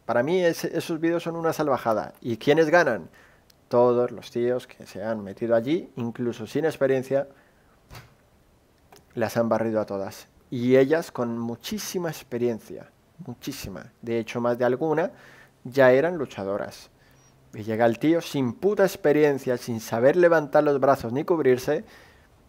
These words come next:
aguanta, obviamente, porque el amateur aún no tiene la condición física, ni respiratoria, ni fuerza suficiente para a lo mejor coger y pegarle un guantao y tumbarla a la primera.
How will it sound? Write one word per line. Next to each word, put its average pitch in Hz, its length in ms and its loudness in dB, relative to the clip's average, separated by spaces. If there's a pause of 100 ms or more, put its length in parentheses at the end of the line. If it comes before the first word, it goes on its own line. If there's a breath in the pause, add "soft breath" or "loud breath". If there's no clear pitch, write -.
(500)
aguanta, 120 760 4 (140)
obviamente, 117 500 0
porque 107 500 -6 (200)
el 110 180 -4
amateur 110 460 -2 (120)
aún 110 220 -4
no 113 100 0
tiene 117 240 0
la 107 120 -2
condición 104 400 -8
física, 131 680 -2 (120)
ni 113 120 -8
respiratoria, 123 1000 0 (280 loud breath)
ni 113 160 -4
fuerza 117 380 -2
suficiente 131 600 -2
para 110 180 -2
a - 20 -2
lo 110 80 -2
mejor 117 300 -4
coger 131 460 0 (840 soft breath)
y 123 220 0
pegarle 120 380 4
un 120 80 -2
guantao 120 300 2
y 151 60 -4
tumbarla 113 320 -2
a 110 40 0
la 107 100 0
primera. 101 380 -8